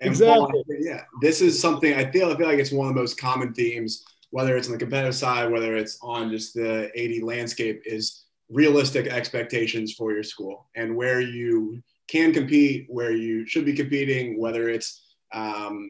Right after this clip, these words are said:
Speaker 1: like, my hometown in James Madison University for years been talking, are, we, are they gonna move up to F B S from the F C S? Are they content being there? And I think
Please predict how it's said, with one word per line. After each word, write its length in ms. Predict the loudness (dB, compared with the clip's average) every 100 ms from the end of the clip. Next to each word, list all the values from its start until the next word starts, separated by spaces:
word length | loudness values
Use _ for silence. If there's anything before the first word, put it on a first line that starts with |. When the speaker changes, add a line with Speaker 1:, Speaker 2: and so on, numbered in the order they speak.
| -12 -12
Speaker 1:
like, 140 | -8
my 160 | -2 0
hometown 580 | 2 2 2 0 0
in 180 | -2 -4 -4
James 240 | -4 -4
Madison 400 | -4 -4 -4 -4
University 480 | -4 -2 -4 -2 -4
for 140 | -4
years 320 | -2 0 -2 -4
been 140 | -10
talking, 220 | -8 -6
are, 120 | -4
we, 120 | -4 -4
are 60 | -6
they 120 | -8
gonna 200 | -8 -8
move 180 | -6 -6
up 180 | -6 -4
to 220 | -6 -6 _ _ -10
F 200 | -10 -6
B 140 | -4
S 200 | -4 -4
from 120 | -8 -8
the 80 |
F 100 | -8
C 180 | -6 -4
S? 180 | -6 -6
Are 60 | -6
they 100 | -6
content 400 | -8 -6 -8 -6
being 200 | -6 -4
there? 240 | -6 -8 _ _ -12
And 120 | -8
I 60 | -6
think 440 | -4 -4 -4 -8